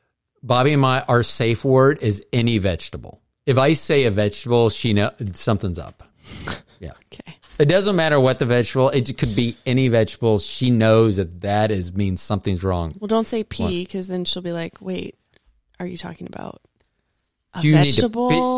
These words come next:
Speaker 1: pee, or do you
Speaker 2: Do
Speaker 1: need
Speaker 2: you
Speaker 1: to
Speaker 2: have to potty?"
Speaker 1: I don't think my wife of twenty-six years still asks me if I need to potty.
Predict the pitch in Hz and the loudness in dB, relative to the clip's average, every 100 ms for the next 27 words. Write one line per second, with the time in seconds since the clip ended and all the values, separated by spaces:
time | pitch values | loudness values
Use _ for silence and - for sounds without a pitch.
0 | 247 - 139 131 131 127 131 123 127 - | -4 0 2 2 2 2 2 0 0 -4
1 | - - 202 202 202 190 190 190 _ _ | -14 -10 -10 -8 -10 -10 -12 -14 _ _
2 | _ _ _ _ _ _ _ - 143 202 | _ _ _ _ _ _ _ -2 0 0
3 | 220 202 - 151 123 117 120 120 110 - | 0 -4 0 0 2 4 2 0 -4 -2
4 | 120 117 - 117 - 110 98 - 135 123 | -2 0 -2 -4 0 0 0 -2 2 2
5 | 117 110 - 110 98 98 98 92 92 - | 4 2 2 2 2 2 2 -2 -2 0
6 | - 76 65 | 0 -2 -8